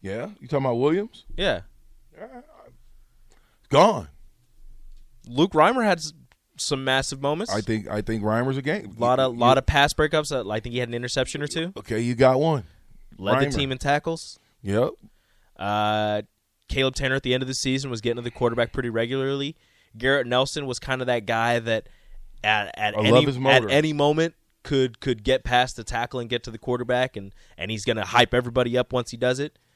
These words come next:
Speaker 2: Well, he's gonna hype everybody up before he does it anyways.
Speaker 1: Well, I'd rather him hype everybody up after he does it, you know, and that's what I'm saying. Those na-, those guys that you just named have got to make plays, and they gotta do it in the spring game. Not,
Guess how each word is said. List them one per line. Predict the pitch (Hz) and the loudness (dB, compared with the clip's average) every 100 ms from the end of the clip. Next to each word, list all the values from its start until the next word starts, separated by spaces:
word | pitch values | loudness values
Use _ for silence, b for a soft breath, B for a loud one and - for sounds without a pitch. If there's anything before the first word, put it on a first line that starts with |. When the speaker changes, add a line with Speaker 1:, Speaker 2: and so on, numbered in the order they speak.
| _ - | _ -12
Speaker 2:
Well, | 92 | -10
he's | 98 | -8
gonna | 101 | -6
hype | 104 131 | -2 0
everybody | 117 117 113 | 0 0 0
up | |
before | 117 117 135 | 0 4 4
he | 127 | 6
does | 123 | 2
it | 127 | 0
anyways. | 143 117 113 | 0 0 0
Speaker 1:
Well, | 113 110 95 101 104 | 2 0 -4 -12 -4
I'd | 113 | 2
rather | 131 139 127 | 2 2 0
him | 120 107 92 | -2 -4 -8
hype | 104 120 123 | -4 -4 -2
everybody | 113 107 107 | 0 0 0
up | 104 98 - | -2 -6 -6
after | 107 120 113 | -4 -4 -6
he | 95 | -6
does | 95 95 | -6 -6
it, | 101 57 | -6 -10
you | 110 | -10
know, | 110 - 113 | -10 -12 -8
and | 139 | 0
that's | 143 156 | 2 4
what | 147 | 2
I'm | 120 | 0
saying. | 123 123 85 52 _ b b b | 0 -4 -4 -12 _ b b b
Those | - 143 175 | 2 4 4
na-, | 160 123 | 0 -2
those | 147 165 | 0 0
guys | 160 151 127 | 0 -4 -4
that | 113 | -12
you | 151 | -16
just | 113 139 127 | -10 -8 -8
named | 117 107 87 - _ _ _ _ | -8 -8 -10 -16 _ _ _ _
have | - 123 151 123 - - _ | -6 0 0 -2 -8 -20 _
got | - 175 - - _ _ _ _ - | 2 2 2 -8 _ _ _ _ -6
to | 123 | -4
make | 104 120 117 - | -2 -2 -4 -8
plays, | - 117 87 - - | -6 -6 -6 -12 -10
and | 127 185 | 2 4
they | |
gotta | - 185 | 4 2
do | 147 170 | 4 4
it | |
in | 151 | 4
the | 123 | -2
spring | - 147 123 | -4 -2 -2
game. | 98 80 82 | -4 -8 -2
Not, | 156 170 | 0 0